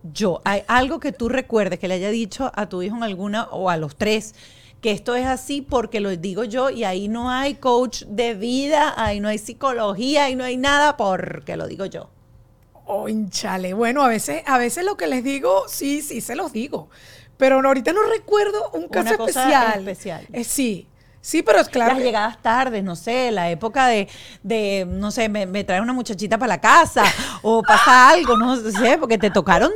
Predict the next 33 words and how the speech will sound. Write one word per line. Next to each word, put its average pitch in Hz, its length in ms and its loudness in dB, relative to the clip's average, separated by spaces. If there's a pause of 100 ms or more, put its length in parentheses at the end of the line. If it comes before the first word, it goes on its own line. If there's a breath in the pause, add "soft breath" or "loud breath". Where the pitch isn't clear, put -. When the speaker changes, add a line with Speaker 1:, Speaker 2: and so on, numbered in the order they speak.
Speaker 1:
tres 440 160 0 (180)
varones. 247 720 2 (160)
Speaker 2:
Ah, 330 560 2 (540)
ah, 440 460 8
ok, 269 160 0
me 370 80 4
estás 349 160 0
hablando 427 240 4
en 440 80 -2
toda 427 180 4
Speaker 1:
De - 80 4
Speaker 2:
su 381 100 2
Speaker 1:
cualquier 359 280 6
Speaker 2:
vida, 277 260 10
en - 120 6
Speaker 1:
cosa, 440 100 0
Speaker 2:
toda 330 180 8
Speaker 1:
sí, 392 60 6
Speaker 2:
la 415 80 6
Speaker 1:
de, 330 280 6
Speaker 2:
vida. 254 300 6
Speaker 1:
sí, 349 60 -6
en 294 120 -6
toda 285 160 0
la 302 120 0
vida, 285 180 2
Speaker 2:
Ah, 359 40 10
Speaker 1:
algo 403 120 8
Speaker 2:
bueno, 392 240 8
Speaker 1:
que 320 60 2
tú - 80 0
Speaker 2:
sí, 370 240 8 (100)
sí, 339 260 0